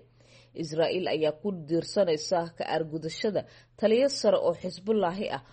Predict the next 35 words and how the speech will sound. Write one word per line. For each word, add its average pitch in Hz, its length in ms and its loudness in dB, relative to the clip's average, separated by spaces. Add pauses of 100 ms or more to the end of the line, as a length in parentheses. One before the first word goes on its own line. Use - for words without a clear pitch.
(180)
oo 214 120 4
lagu 220 220 4
dilo 202 260 6
weerar 180 320 4
ka 196 100 -2
dhacay 151 280 -4
Lubnaan 170 420 0
iyo 170 160 -4
hogaamiyihii 175 560 -2
siyaasadda 165 580 0
Xamaas 170 440 -4 (420)
ee 190 80 4
weerarkii 196 520 4
ka 208 140 -2
dhacay 151 300 -4
caasimadda 170 600 -2
Iiraan 175 420 2 (360)
lagu 185 220 0
dilay 170 240 4
asbuucii 156 600 -2
hore. 165 220 4 (380)
Labaduba 165 480 4
waxa 180 200 4
ay 156 120 0
xiriir 185 360 -2
toos 202 300 2
ah 180 60 0
la 180 140 0
lahaayeen, 160 380 2
ayay 196 280 4
yiraahdeen, 147 460 0 (300)
dagaalka 208 460 2
ka 220 140 -2
socda 165 380 0
Gaza, 175 420 4